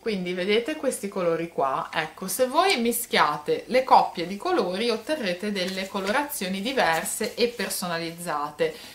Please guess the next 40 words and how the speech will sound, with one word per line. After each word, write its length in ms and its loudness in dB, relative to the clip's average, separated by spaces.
Io 120 6
ora 140 4
vi 160 -2
dico, 640 2
eh, 320 -2
quali 280 6
sono, 520 0
perché 360 -4
sono 240 -2
andata 300 0
appunto 320 -6
a 40 -4
vederle 440 0
nel 160 -4
foglietto 540 -2
che 120 -8
c'era 280 -2
all'interno. 920 -6
Aspettate 640 2
che 100 0
lo 80 2
recupero, 800 4
eccolo 380 0
qua. 280 -6
Qua 320 8
ci 140 -2
sono 340 0
le 140 0
indicazioni 1040 0
per 160 -4
fare 360 4
i 80 -4
colori 520 2
personalizzati, 1300 -2
quindi 280 0
praticamente 840 2
voi 200 2
andate 360 2
ad 100 -2
unire 520 -8